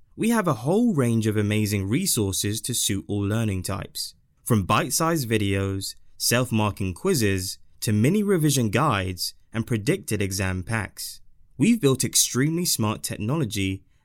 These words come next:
that accelerates your learning by finding your knowledge gaps and filling them. And we have on-site tutors who are available to answer your questions twenty-four seven, so you're never left in the dark.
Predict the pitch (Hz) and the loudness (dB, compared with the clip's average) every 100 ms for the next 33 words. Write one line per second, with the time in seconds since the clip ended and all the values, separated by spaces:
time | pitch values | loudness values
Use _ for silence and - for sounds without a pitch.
0 | - 117 - - 202 160 104 101 - 127 | -4 -2 0 0 2 2 2 0 -2 0
1 | 165 123 127 107 95 95 - _ _ - | 2 2 2 2 -2 -6 -10 _ _ -6
2 | 104 - 123 117 104 110 131 127 156 113 | -6 -2 0 2 2 2 2 2 2 -2
3 | - 101 98 - - - - - 143 - | -2 -4 -4 -8 -10 -10 -14 -8 -6 -2
4 | 220 117 92 87 92 - _ _ _ _ | 0 2 0 -4 -8 -12 _ _ _ _
5 | 104 104 123 127 127 - 131 226 208 156 | -2 2 2 4 2 2 2 4 4 2
6 | 135 - 202 226 - 98 - 107 110 107 | 0 0 0 0 0 0 0 0 2 2
7 | 98 131 190 123 104 101 - 104 107 143 | 2 0 2 0 -2 -4 -4 -4 -4 -2
8 | - 101 98 185 220 127 107 - 98 92 | -2 -2 0 -2 0 -2 -2 -2 -4 -4
9 | 90 - - - - 92 92 95 98 92 | -6 -8 -12 -14 -6 -6 -4 -4 -4 -4
10 | - 127 98 90 - - - - - - | -2 -2 -4 -6 -10 -18 -20 -20 -4 2
11 | 123 226 151 131 107 101 - 95 90 90 | 4 6 4 4 2 2 -2 -4 -4 -2
12 | 113 92 - - | 0 -2 -6 -14